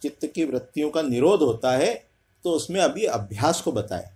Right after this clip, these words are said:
अभ्यास कैसे करना, कितने समय करना, वो अगले सूत्र में कहेंगे। तो आज इतना ही कह के वाणी को विराम देते हैं।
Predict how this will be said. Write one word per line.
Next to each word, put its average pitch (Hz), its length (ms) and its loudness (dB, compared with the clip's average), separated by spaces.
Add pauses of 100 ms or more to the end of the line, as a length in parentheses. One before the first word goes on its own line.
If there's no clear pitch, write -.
(960)
अभ्यास 147 420 2
कैसे 151 340 2
करना, 180 340 2
कितने 180 340 -6
समय 175 280 -2
करना, 175 480 2 (680)
वो 214 80 6
अगले 180 240 6
सूत्र 131 320 -2
में 123 140 -4
कहेंगे। 92 480 -10 (520)
तो 139 60 0
आज 143 160 4
इतना 180 200 -4
ही 190 80 2
कह 127 180 0
के 135 180 -2
वाणी 117 280 -2
को 127 120 -4
विराम 131 360 2
देते 110 260 -8
हैं। 185 220 -10